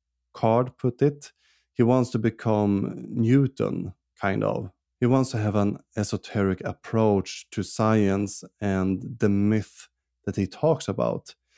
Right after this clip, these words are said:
And he applies theosophic and anthroposophic ideas when he examined them. And the sooner that we understand he is not trying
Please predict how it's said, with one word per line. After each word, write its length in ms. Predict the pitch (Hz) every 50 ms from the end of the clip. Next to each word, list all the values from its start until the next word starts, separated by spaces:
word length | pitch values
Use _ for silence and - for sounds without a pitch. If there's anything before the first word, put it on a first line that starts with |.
| _ _ _ _ _ -
And 180 | 107 104 101
he 80 | 101 107
applies 640 | 107 98 - _ - 107 101 98 101 98 95 - - 113 110 - -
theosophic 880 | - 110 107 110 113 110 - - - 117 104 - 113 110 107 - _ - - 196 170
and 320 | 113 104 101 98 98 98 92
anthroposophic 760 | - - 113 117 107 - 107 - - 98 92 - 110 110 - - - - -
ideas 720 | 101 98 90 - - 117 117 113 104 98 104 104 - - - -
when 200 | 101 101 104 92
he 180 | 92 95 101 -
examined 640 | - - - - - 123 131 143 123 104 101 104 -
them. 280 | 64 - 143 139 120 _ _ _ _ _ _ _ _ _ -
And 80 | - 113
the 40 | 113
sooner 380 | - - 147 151 151 147 143 127
that 200 | 127 127 123 - _ - -
we 180 | 131 123 120 127
understand 480 | 123 117 113 107 - - 113 110 110 110
he 80 | 113
is 160 | 113 110 -
not 160 | 147 160 160 - - _ _ _
trying 800 | - - - 143 147 160 156 135 107 101 98 101 101 117 123